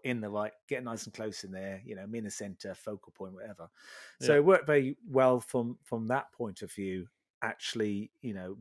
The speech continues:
Speaker 1: being able to, uh, you know, set the shot up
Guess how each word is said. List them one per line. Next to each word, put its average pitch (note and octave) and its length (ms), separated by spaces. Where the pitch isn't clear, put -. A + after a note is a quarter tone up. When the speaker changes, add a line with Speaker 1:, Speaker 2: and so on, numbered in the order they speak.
Speaker 1:
being A2+ 220
able G#2 260
to, G2+ 520
uh, F2+ 560
you G#2 60
know, F2 100
set - 200
the G2 80
shot - 320
up F#2 180